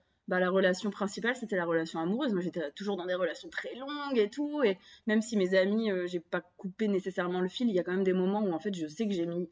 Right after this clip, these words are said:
en avant mon couple avant et que clairement, euh, je, je, j'étais plus, plus investie là-dedans que dans mes amitiés. Et je regrette un peu d'avoir fait ça.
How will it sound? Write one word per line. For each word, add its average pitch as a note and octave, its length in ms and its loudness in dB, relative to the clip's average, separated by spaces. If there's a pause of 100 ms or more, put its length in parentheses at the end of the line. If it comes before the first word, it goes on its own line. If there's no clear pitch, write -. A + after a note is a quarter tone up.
en E3+ 140 -4
avant F3+ 320 0
mon D#3+ 140 0
couple - 340 -8 (580)
avant F3 340 2 (100)
et F#3+ 100 0
que F3+ 100 -4
clairement, F#3 520 2
euh, D#3+ 260 0
je, D3+ 380 -4
je, D3 120 -10 (340)
j'étais E3 220 0
plus, - 440 -4 (240)
plus C4 220 2
investie F#3 340 2
là-dedans F3+ 340 -2
que F#3 200 -2
dans D#3+ 280 -2
mes D#3 160 0
amitiés. D#3 380 -4 (560)
Et F3 160 4
je F3 140 0
regrette G3 480 2
un F3+ 120 -2
peu G3 180 -4
d'avoir D#3 320 -2
fait D#3+ 120 -2
ça. A#3 200 0